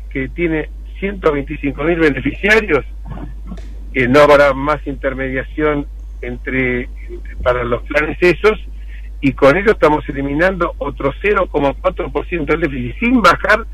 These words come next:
los planes Potenciar Trabajo, eliminando la intermediación parasitaria que beneficiaba a los bolsillos de los pérsicos, los de Lía y los de Ligoni de la vida. Eh,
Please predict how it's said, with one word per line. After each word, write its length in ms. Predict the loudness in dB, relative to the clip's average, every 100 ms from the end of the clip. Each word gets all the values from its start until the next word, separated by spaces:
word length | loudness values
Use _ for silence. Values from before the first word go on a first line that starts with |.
| -12 -10
los 200 | 0 0 2
planes 280 | 2 2
Potenciar 440 | -2 -4 -4 0 2
Trabajo, 380 | 2 2 0 -4
eliminando 600 | -4 -2 -2 0 0 -2
la 80 | -4
intermediación 680 | -4 -2 0 -2 0 0
parasitaria 760 | 2 0 -2 -6 -4 -2 -2 -4 -6 -12 -14 -12 -4
que 60 |
beneficiaba 720 | -2 -2 -4 -8 -6 -2 0
a 20 | 0
los 120 | -2
bolsillos 480 | -6 -8 -6 -2 2
de 60 |
los 140 | 2 0
pérsicos, 500 | 0 0 -4 -2 0
los 140 | 0
de 140 | -2
Lía 340 | -2 2 2 2 -4 -12 -12 -4
y 100 | 0
los 140 | 2
de 80 | 2
Ligoni 300 | 2 2 2
de 120 | 2
la 100 | 2 2
vida. 320 | 4 0 -2 -8 -12 -12 -12 -12 -14 -14 -12 0
Eh, 560 | 4 4 4 4 2